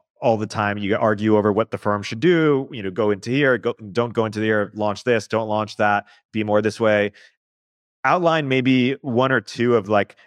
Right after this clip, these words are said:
some of the more pervasive d-, disagreements that you've had about how Founders Fund should operate, where you guys should go into, into the future,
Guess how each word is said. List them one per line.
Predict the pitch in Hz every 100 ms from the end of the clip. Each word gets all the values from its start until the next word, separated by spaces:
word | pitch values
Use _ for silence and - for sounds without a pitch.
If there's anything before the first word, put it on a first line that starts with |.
| - - _ _
some | - 131 113
of |
the | 110
more | 113 120
pervasive | 117 104 107 107 110 104 113 - 95
d-, | 120
disagreements | 107 104 101 101 110 107 98
that | 107
you've | 98 98
had | 104 101
about | 101 101 98 - _ _
how | - 113 113
Founders | 120 110 107
Fund | - 101
should | -
operate, | 101 101 104 101 98 101 _ _
where | 107 113
you | 110
guys | 110 101
should | 98
go | 101 101
into, | 95 101 101
into | 104 95 92
the | 95
future, | 104 101 - 98 95